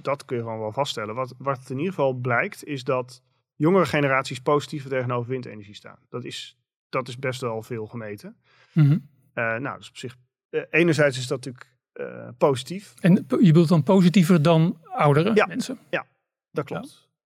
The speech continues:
Speaker 2: Ja.
Speaker 1: Eh,
Speaker 2: Hm.
Speaker 1: alleen Nederland vergrijst, dus we hebben relatief veel ouderen in, met een politieke stem. Dus dat is dan weer lastig. Eh, en, en wat, wat, wat we wel vaak tegenkomen is dat,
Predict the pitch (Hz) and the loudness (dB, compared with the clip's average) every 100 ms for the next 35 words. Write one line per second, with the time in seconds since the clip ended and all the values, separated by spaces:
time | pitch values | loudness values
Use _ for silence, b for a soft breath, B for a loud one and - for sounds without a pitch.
0 | _ - 117 113 233 - 143 147 143 139 | _ -16 -10 -10 -10 -4 0 0 0 -6
1 | - - 151 147 135 120 - 139 147 - | -14 -6 0 0 0 -4 -2 0 0 -6
2 | - 127 131 123 123 127 120 - 127 - | -12 -10 -8 -6 -6 -6 -8 -12 -12 -8
3 | 120 123 127 123 117 123 120 113 _ _ | -6 -4 -4 -6 -10 -12 -16 -18 _ _
4 | _ - 123 117 120 120 147 131 143 - | _ -14 -12 -10 -12 -4 -2 -2 -4 -2
5 | 160 143 185 - 139 143 135 - 147 127 | 0 -2 -6 -18 -12 -10 -10 -6 -6 -6
6 | 135 120 139 127 123 117 - _ 131 131 | -8 -8 -6 -6 -6 -10 -14 _ -6 -6
7 | - 135 - _ _ - - 127 127 120 | -6 -10 -16 _ _ -20 -20 -18 -18 -20
8 | 127 127 - 135 147 143 - 143 143 135 | -18 -14 -6 0 0 0 -8 -12 -6 -6
9 | - - _ _ _ _ - 131 139 135 | -8 -20 _ _ _ _ -14 -10 -4 2
10 | 135 135 127 151 156 - 147 139 135 131 | 2 2 -2 -2 -4 0 0 0 -6 -8
11 | 127 | -10